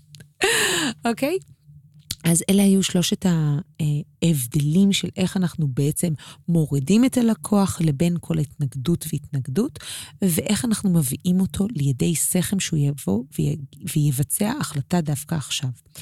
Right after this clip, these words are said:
אחד מהדברים שמאוד מאוד עוזרים לי לסגור את ההחלטה הזאת שהלקוח באמת יבוא ויסגור כמה שיותר מהר, זה לתת time frame לא-, לאותו לקוח.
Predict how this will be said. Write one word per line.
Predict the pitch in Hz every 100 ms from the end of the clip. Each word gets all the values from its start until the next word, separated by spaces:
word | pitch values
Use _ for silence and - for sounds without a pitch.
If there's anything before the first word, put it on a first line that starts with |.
| - - - -
אחד | - 190
מהדברים | 202 170 170
שמאוד | 165 165 151 - 170
מאוד | 160
עוזרים | 147 131 151 151
לי | 143
לסגור | 139 127 127 127 160 147 - -
את | 160
ההחלטה | 175 151 - 139 151
הזאת | 151 143 -
שהלקוח | 160 143 - 185
באמת | 170 156 165 -
יבוא | 151 127 165 165 - - - 160
ויסגור | 139 135 165 160 131 _ - _
כמה | - 190 208
שיותר | - 160 185 165
מהר, | 160 160 202 226 - - -
זה |
לתת | 147 139 196 190 - 156
time | 175 170 160 -
frame | 170 160
לא-, | 156 143 135 - 160
לאותו | 151 135 160
לקוח. | 156 - 151 139 -